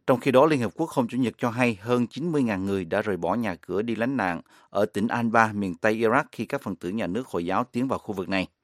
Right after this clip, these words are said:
Liên Hợp Quốc nói rằng dân chúng đã di tản khỏi thủ phủ Ramadi và ba ngôi làng ở gần đó. Bà Dize Grande,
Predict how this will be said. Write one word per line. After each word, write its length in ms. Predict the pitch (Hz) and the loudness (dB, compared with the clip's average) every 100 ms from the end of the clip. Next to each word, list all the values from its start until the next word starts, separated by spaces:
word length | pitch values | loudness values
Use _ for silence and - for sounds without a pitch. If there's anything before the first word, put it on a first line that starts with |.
| _ _ _ - - - - - | _ _ _ -20 -20 -20 -20 -4
Liên 140 | 151 156 | 4 4
Hợp 100 | 131 | 4
Quốc 140 | 180 190 | 2 4
nói 140 | 196 | 4
rằng 240 | 147 110 | 4 4
dân 180 | 113 139 | 2 2
chúng 340 | 127 143 196 196 | 2 0 0 2
đã 160 | 107 | 2
di 160 | 117 127 | 2 -4
tản 320 | - 95 127 | 2 2 2
khỏi 200 | - 107 - | 0 0 0
thủ 120 | 110 | -4
phủ 260 | - 101 113 | -2 -2 2
Ramadi 480 | 120 120 110 123 113 | 2 2 0 -2 0
và 140 | 101 | 0
ba 160 | 90 107 | 0 0
ngôi 180 | 110 | 0
làng 200 | 104 92 | -2 -2
ở 80 | 87 | -4
gần 220 | 101 90 | -6 -4
đó. 300 | 85 95 139 - _ _ _ _ - - - - | 2 2 2 -2 _ _ _ _ -20 -20 -20 -20
Bà 320 | - 120 113 107 | 2 6 8 6
Dize 340 | 143 135 139 | 2 2 2
Grande, 460 | 135 131 123 139 | 4 4 6 4